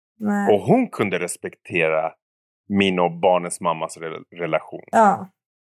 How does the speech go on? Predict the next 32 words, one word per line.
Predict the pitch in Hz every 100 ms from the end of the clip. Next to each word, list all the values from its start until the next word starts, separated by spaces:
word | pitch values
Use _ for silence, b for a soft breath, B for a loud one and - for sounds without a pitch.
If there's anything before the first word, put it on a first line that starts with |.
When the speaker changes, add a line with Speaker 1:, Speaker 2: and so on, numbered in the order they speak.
| -
Speaker 2:
Hon | 220 220
kunde | 214 170 131
f-, | 113 - 131 - -
uppskatta | 139 - - 185 - 117 101 - -
och, | 110 - _ 113
eh, | 98 92 92
verkligen | 110 98 101 92 92 - _ _ _ _ _ _ _ -
tycka | 123 120
att | 110
det | 104
var | 98 92 - _ _ 117 107 - _
en | 107 101
bra, | 101 104 95 92 95 -
alltså, | 107 - 98 90 87 - _ _ -
något | 104 -
fint. | - 170 90 - _ _ _ _ _ _ _
Och | 110
då | 135
kan | 139 233
man | 220 -
tänka | 147 120 113
så | 110
här, | 104
"Shit, | - 156 95 _ -
hur | 143 -
kommer | 202 185
det | 165
sig | 131
att | 120
den | 113 107
här | 185 175
människan | 131 117 139 - 92 85